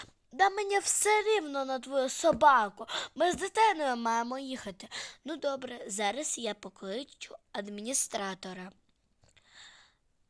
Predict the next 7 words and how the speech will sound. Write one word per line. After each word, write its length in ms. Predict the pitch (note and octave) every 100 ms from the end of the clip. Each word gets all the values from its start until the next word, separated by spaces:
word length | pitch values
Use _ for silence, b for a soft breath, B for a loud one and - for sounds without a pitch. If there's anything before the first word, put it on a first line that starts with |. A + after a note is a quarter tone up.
| _ _
Так. 300 | A3+ - _ _ _ _ _ _ _ _ _ _ A3+
Доброго 460 | B3 C4+ D#4 E4
дня, 280 | D4 C#4 A#3
що 220 | - C4
у 60 | D4
вас 220 | D4 D4
сталося? 720 | - - A#3 G#3 F#3 - -